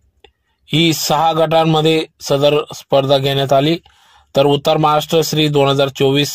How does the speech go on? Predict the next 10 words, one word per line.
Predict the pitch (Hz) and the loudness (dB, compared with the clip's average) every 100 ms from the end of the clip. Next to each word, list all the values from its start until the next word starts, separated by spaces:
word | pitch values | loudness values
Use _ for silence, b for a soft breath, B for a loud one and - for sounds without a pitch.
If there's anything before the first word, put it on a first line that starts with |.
| - | -2
सहा | 139 147 | 0 2
गटांमध्ये | 147 139 143 139 135 131 | 0 0 0 0 0 0
घेण्यात | 131 131 131 | 0 0 0
आली. | 127 151 175 b b b b b _ - | 0 0 -4 b b b b b _ -4
एक | 151 170 165 - _ _ | 0 0 -4 -12 _ _
फिजिकली | 160 139 160 180 185 202 | 0 2 2 2 2 0
चॅलेंज | 175 180 165 175 170 - - | 0 0 2 2 2 -2 -4
अपंग | - 135 185 185 185 180 180 - _ _ | -4 -2 2 4 4 4 2 -2 _ _
मास्टर | 127 139 147 - 175 160 | -4 -2 -2 -2 -2 -2
श्री | - 160 160 | -2 0 0